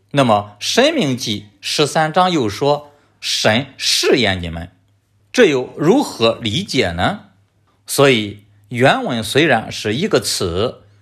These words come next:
但是翻译成中文的时候，有时候翻译成试验，有时候翻译成试探，是有讲究的。虽然是同一个词，但看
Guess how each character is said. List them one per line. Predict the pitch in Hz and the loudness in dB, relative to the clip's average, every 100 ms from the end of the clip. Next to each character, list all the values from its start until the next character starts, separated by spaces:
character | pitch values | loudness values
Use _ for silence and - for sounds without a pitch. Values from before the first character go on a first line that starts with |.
| _ _ _ - | _ _ _ -2
但 | 147 | 0
是 | 117 120 113 | -2 -4 -6
翻 | - 175 170 | 0 0 0
译 | 147 | -2
成 | 127 123 | -6 2
中 | 247 294 | 4 4
文 | 160 | 2
的 | 120 | -2
时 | 98 | -2
候， | 90 107 95 - _ _ _ | -4 -2 -4 -6 _ _ _
有 | 151 123 104 | 0 2 2
时 | - 180 | 0 0
候 | 156 113 | 0 0
翻 | - 139 131 | 0 0 0
译 | |
成 | 139 147 | -4 -6
试 | - 156 127 | -4 -2 0
验， | 139 104 - _ - | 0 -2 -6 _ -6
有 | 131 107 | -2 0
时 | 101 147 | -2 -6
候 | - 127 | -4 -2
翻 | 170 151 | 0 0
译 | 139 | -2
成 | 151 | -6
试 | 170 - 220 110 | -6 -4 -4 -4
探， | - 117 98 _ _ _ _ | -4 -6 -8 _ _ _ _
是 | - - 127 | -6 0 2
有 | 190 | 2
讲 | 190 92 80 | 2 0 -2
究 | - 254 113 | -2 -2 -2
的。 | 87 - _ _ _ _ _ _ - | -4 -10 _ _ _ _ _ _ -6
虽 | - 320 | 2 4
然 | 302 147 | 4 2
是 | 143 147 | 0 -4
同 | 117 147 | -2 0
一 | 262 | 2
个 | 170 | 2
词， | - - 90 120 - _ _ _ - | 0 -6 -4 -4 -8 _ _ _ -2
但 | 113 110 - | -2 -4 -10
看 | - 151 90 - | -4 -4 -4 -10